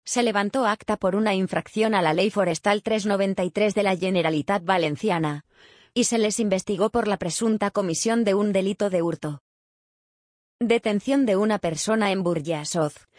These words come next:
Valencia, por el robo de baterías. El último detenido fue un hombre que presuntamente sustrajo dos baterías de maquinaria, valoradas en casi diez mil euros en la Cooperativa Agrícola de Villena,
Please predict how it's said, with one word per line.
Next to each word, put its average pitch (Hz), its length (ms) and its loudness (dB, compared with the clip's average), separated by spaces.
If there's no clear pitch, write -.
Valencia, 202 720 0
por 233 180 2
el 208 140 2
robo 214 300 2
de 202 100 0
baterías. 185 760 -4
El 262 180 2
último 277 360 2
detenido 196 500 0
fue 226 220 2
un 202 120 0
hombre 202 300 0
que 196 100 -4
presuntamente 208 800 0
sustrajo 196 540 -2
dos 190 220 0
baterías 175 560 0
de 196 80 0
maquinaria, 170 720 -2
valoradas 220 680 0
en 180 140 0
casi 220 320 -2
diez 196 260 -2
mil 196 220 2
euros 196 360 2
en 208 140 -2
la 196 80 0
Cooperativa 190 720 0
Agrícola 190 420 0
de 170 120 2
Villena, 156 560 -2